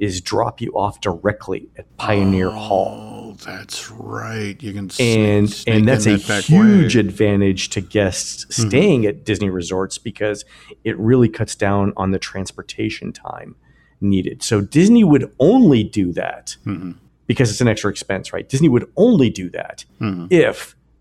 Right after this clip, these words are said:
Speaker 1: a significant number of guests were actually coming from outside of Fort Wilderness to go to Hoop-Dee-Doo.
Speaker 2: Excellent
Speaker 1: And
Speaker 2: point.
Speaker 1: that, that, that tells you that it's, it's still true.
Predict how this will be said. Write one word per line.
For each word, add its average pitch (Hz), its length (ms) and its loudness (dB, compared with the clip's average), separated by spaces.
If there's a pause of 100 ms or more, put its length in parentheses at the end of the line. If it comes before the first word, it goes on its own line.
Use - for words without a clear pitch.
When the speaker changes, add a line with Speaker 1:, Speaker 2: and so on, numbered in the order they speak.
Speaker 1:
a 113 60 0
significant 120 580 -2
number 110 300 0
of 90 160 -6
guests - 460 -6
were 101 180 -6
actually 107 320 -6
coming 101 380 -4
from 101 180 -6 (100)
outside 98 540 -6
of 82 100 -12
Fort 85 200 -8
Wilderness 87 580 -12 (440)
to - 100 -8
go 101 180 -2
to 87 80 -8
Hoop-Dee-Doo. - 580 -14 (640)
Speaker 2:
Excellent 104 560 -12
Speaker 1:
And 110 140 4
Speaker 2:
point. 110 220 0
Speaker 1:
that, - 0 -
that, 117 360 -2
that 107 300 -2
tells 92 320 -2
you 90 140 -6
that 87 120 -4
it's, - 240 -8
it's 101 180 -6
still - 180 -14
true. - 240 -18